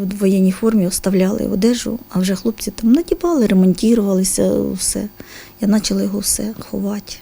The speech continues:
Я і так з усердям ховала, і тут почало, як почало прилі-, теж обстріли, якраз прилетіло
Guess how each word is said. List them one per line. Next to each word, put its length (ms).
Я 100
і 60
так 240
з 120
усердям 500
ховала, 480
і 60
тут 180
почало, 440
як 120
почало 400
прилі-, 380
теж 400
обстріли, 680
якраз 380
прилетіло 720